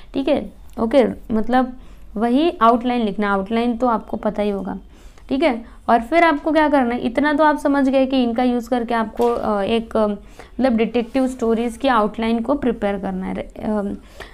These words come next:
and then you have to do write a story using any one of the outlines। फिर जो आप, आपने आउटलाइंस लिखी रहेंगी उनमें से किसी भी एक आउटलाइन का यूज़ करके you have to make a story, ओके।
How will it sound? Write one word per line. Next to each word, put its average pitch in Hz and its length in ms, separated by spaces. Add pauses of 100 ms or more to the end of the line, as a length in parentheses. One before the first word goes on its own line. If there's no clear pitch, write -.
(200)
and 233 200
then 311 220
you 285 140
have 233 220
to 226 140
do 240 160 (380)
write 285 300
a 359 160
story 294 380
using 262 200
any 262 320
one 233 120
of 226 160
the 233 120
outlines। 202 640
फिर 269 140
जो 269 160
आप, 247 240 (220)
आपने 240 340
आउटलाइंस 240 520
लिखी 220 220
रहेंगी 233 280
उनमें 240 280
से 254 120
किसी 254 280
भी 269 120
एक 247 280
आउटलाइन 233 420
का 277 100
यूज़ 220 340
करके 214 380 (540)
you 311 80
have 320 240
to 311 60
make 262 300
a 269 120
story, 233 320 (340)
ओके। 226 480